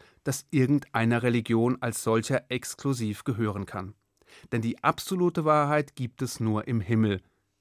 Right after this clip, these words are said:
Die vollständige Wahrheit kennt nur Gott, während wir lediglich Bruchstücke derselben auf Erden finden.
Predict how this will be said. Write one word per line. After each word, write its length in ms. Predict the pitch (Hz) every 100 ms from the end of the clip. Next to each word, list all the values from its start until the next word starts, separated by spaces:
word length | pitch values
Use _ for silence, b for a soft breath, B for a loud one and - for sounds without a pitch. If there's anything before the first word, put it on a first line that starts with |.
| _ -
Die 80 | 110
vollständige 680 | - 120 135 - 139 139 131
Wahrheit 480 | 131 127 131 131 - b b
kennt 260 | - 139 139
nur 200 | 151 139
Gott, 340 | 151 139 - b b b b
während 280 | 123 117 113
wir 180 | 160 156
lediglich 540 | 143 151 - 151 -
Bruchstücke 560 | - 151 - - 127 113
derselben 520 | 113 104 107 101 101
auf 120 | 95
Erden 300 | 107 101 98
finden. 480 | - 101 95 107